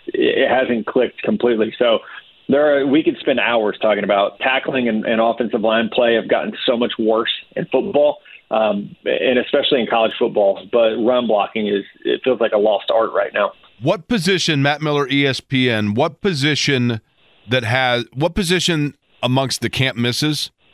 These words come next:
Speaker 2: has the highest percentage of miss?
Speaker 1: Oh, man.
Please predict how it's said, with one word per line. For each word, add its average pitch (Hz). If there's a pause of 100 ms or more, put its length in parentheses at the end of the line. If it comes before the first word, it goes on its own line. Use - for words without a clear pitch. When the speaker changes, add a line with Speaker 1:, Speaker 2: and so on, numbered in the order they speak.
(340)
Speaker 2:
has 127
the 117
highest 139
percentage 110
of 104
miss? 95 (1500)
Speaker 1:
Oh, 139
man. 110